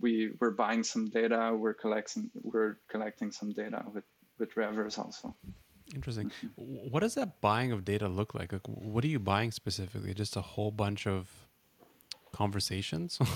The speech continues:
Speaker 1: Yeah, it's a bit of a strange, uh, yeah, it's true. It's a bit of a strange thing for, for people who don't do that, that work every day. Um, so it depends. Some companies are, um,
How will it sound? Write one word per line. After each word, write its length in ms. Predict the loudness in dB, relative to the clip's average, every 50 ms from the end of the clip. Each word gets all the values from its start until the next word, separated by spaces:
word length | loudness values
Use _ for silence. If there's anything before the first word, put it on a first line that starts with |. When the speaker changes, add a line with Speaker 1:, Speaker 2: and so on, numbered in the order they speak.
| -4 -6 -12 -20 _ _ -6 0 4 6 6 6 4 2 0 -2 2
Speaker 1:
Yeah, 280 | 8 10 12 12 12 12
it's 260 | 12 12 10 6 4
a 40 | 4
bit 320 | 6 6 4 4 4 2
of 200 | 6 6 8 8
a 120 | 8 6 6
strange, 640 | 4 0 0 2 2 4 6 6 6 6 6 8
uh, 240 | 8 8 8 8 8 6
yeah, 240 | 8 8 8 8
it's 180 | 8 6 4 -2
true. 180 | 0 4 4 4
It's 180 | 4 2 0
a 40 | 4
bit 160 | 4 4 6
of 120 | 6 4 4
a 80 | 2
strange 480 | 0 0 0 2 4 4 4 2 0 0
thing 200 | 0 0 0 -2
for, 420 | -2 0 2 4 4 4 2 -2 -4 -12 _ -14 -14 -12 -14 -12 -4
for 120 | 0 0 4
people 380 | 6 6 4 6 6 6 6
who 60 | 8 8
don't 280 | 6 6 6 6 4 4
do 180 | 6 6 6
that, 260 | 6 4 4 2 0 -2 -10 -6
that 320 | 2 6 6 6 6 4
work 300 | 4 4 4 4 6 4
every 220 | 4 6 6 6 6
day. 160 | 4 4 2 -2 -8 -10 -8 -10 -12 -12 -12 -2 4
Um, 440 | 6 8 8 8 6 6 2 0 0 -2
so 340 | 0 4 6 8 8 8 8 6
it 120 | 4 4 6
depends. 500 | 4 4 4 4 4 4 4 4 2 2
Some 320 | 2 2 4 4 4 2 2
companies 720 | 0 0 0 2 2 0 0 2 2 0 0 0 -2 -2 2
are, 480 | 4 6 6 8 8 8 6 6 4 2
um, 600 | 4 4 4 6 6 6 6 6 4 2 0